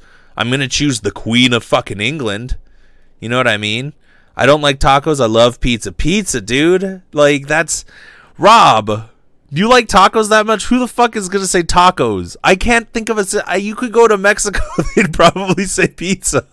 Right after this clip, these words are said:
<laughs> Oh, never been hammered, but my vote is for pizza, dude.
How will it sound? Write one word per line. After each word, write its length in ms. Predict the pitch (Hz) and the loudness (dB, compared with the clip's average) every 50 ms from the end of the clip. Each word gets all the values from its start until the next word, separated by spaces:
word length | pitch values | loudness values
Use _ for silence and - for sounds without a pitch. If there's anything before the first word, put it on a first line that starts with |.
| _ _ | _ _
<laughs> 100 | 170 180 - _ _ _ - - _ _ _ _ - - _ - - - 247 254 262 269 262 262 254 247 247 240 233 226 220 220 220 226 220 214 214 208 - - - | -8 -8 -8 _ _ _ -8 -8 _ _ _ _ -20 -20 _ -6 -4 -4 -4 -4 -6 -6 -8 -8 -8 -8 -8 -10 -10 -10 -10 -10 -10 -10 -10 -12 -14 -12 -8 -2 2
Oh, 420 | 202 208 214 214 208 208 196 175 160 | 4 6 6 6 8 6 6 6 4
never 220 | 156 160 165 170 | 4 2 2 2
been 160 | 160 175 165 | 0 0 2
hammered, 360 | 160 156 156 127 107 117 143 147 | 2 2 2 0 -2 -6 -8 -8
but 120 | 143 131 | -6 -4
my 120 | 156 147 151 | -2 -2 0
vote 220 | 151 160 160 156 | 2 2 2 2
is 120 | 151 151 - | 2 0 -2
for 100 | 147 139 | -4 -4
pizza, 400 | - 160 156 151 143 - 123 123 | -2 -2 -2 -2 -2 -4 -8 -10
dude. 540 | 123 - 147 139 131 127 123 120 113 113 | -6 -2 0 2 2 2 2 0 -2 -6